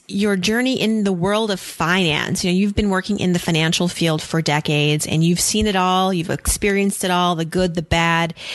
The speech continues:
And if you had to summarize your professional experience working in the world of finance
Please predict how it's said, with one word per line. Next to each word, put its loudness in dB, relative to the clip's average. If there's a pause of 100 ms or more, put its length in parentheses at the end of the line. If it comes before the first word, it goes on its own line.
(320)
And 0
if -4
you 2
had 0
to 0 (160)
summarize 0 (120)
your 0 (240)
professional -2 (140)
experience 0
working 0
in 2
the 0
world 0
of -4
finance 0